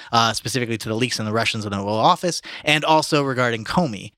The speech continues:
Um, we're gonna break down Comey again one more time. We're gonna ask a couple questions. Number one, was it obstruction of justice, or rather, what is obstruction of justice? More importantly,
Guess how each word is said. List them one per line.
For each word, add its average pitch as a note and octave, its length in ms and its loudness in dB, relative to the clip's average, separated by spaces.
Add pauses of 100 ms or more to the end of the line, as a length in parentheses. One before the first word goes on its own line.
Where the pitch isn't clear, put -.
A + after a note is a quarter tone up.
(220)
Um, A2 420 2
we're A#2+ 80 -2
gonna A#2 180 0
break A2+ 300 0
down A2+ 160 -2
Comey A#2 340 -2
again G#2+ 300 -2
one C3 140 2
more D3+ 120 0
time. B2 280 0
We're A#2 60 -4
gonna A2 120 -2
ask A2 200 -4
a G#2+ 60 -6
couple A2+ 180 -2
questions. G#2 480 -2
Number A2 120 -4
one, C3+ 320 2
was C3+ 180 2
it C3+ 60 -8
obstruction B2 340 -4
of G#2 60 -8
justice, G#2+ 400 -2
or A#2+ 60 -4
rather, G#2+ 280 0
what G#2+ 220 -2
is D#3 160 4
obstruction A#2 320 -6
of A2 80 -8
justice? - 340 -6
More C3 80 0
importantly, C3 600 0